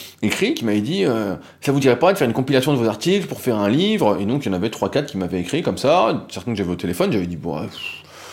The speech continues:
je suis pas trop motivé pour ça, moi, j'aime pas trop reprendre ce que j'avais, ce que j'ai déjà écrit, euh, je réécrirai tout, quoi. » Et donc, j'ai passé, c'est qu'à un moment, j'ai eu une envie soudaine d'écrire en deux mille seize, et pendant six mois,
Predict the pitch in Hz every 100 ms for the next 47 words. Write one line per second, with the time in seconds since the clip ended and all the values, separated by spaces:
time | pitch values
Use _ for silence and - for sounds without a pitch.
0 | - - - 151 151 151 135 131 113 110
1 | 98 156 170 107 92 110 139 156 123 117
2 | 127 120 92 90 90 82 - - - -
3 | - - 104 101 98 92 - 190 170 98
4 | 107 110 - 143 139 101 - 90 - -
5 | - - - - _ 127 135 185 131 -
6 | _ _ _ _ _ _ _ - - 110
7 | 120 - - 107 120 131 127 123 - -
8 | - _ - 104 117 131 147 127 120 147
9 | 175 147 151 170 175 131 - - - -
10 | 156 156 147 117 110 - 190 - 95 110
11 | 160 127 - 175 233 - - - 98 101
12 | 104 101 - 196 131 139 196